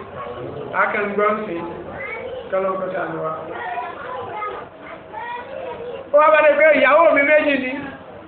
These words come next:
Òun kọ̀ọ̀kan. Lọ́sí bá ti wá kọ́ tán. Ọkàn lọ sí kété bàbá dé kí ni? Ọkàn lọ fẹ́ ni. Gbogbo nǹkan lọ́wọ́ ẹ fi tẹ́ lọ. Torí ìjọba ya tẹ̀sí.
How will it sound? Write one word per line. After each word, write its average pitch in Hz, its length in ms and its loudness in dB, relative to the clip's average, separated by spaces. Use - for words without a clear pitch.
Òun 269 280 2
kọ̀ọ̀kan. 226 360 2
Lọ́sí 240 220 0
bá 262 100 2
ti 262 100 0
wá 285 120 4
kọ́ 240 200 2
tán. 247 160 0
Ọkàn 202 280 -4
lọ 196 120 2
sí 196 140 -2
kété 208 260 -6
bàbá 202 240 4
dé 202 100 2
kí 208 100 -2
ni? 196 120 -6
Ọkàn 202 300 -4
lọ 170 120 2
fẹ́ 175 200 -6
ni. 170 140 -10
Gbogbo 208 340 -4
nǹkan 202 220 0
lọ́wọ́ 214 140 2
ẹ 208 60 0
fi 202 60 -6
tẹ́ 196 180 -2
lọ. 202 100 0
Torí 233 260 0
ìjọba 208 340 2
ya 202 180 4
tẹ̀sí. 165 500 -6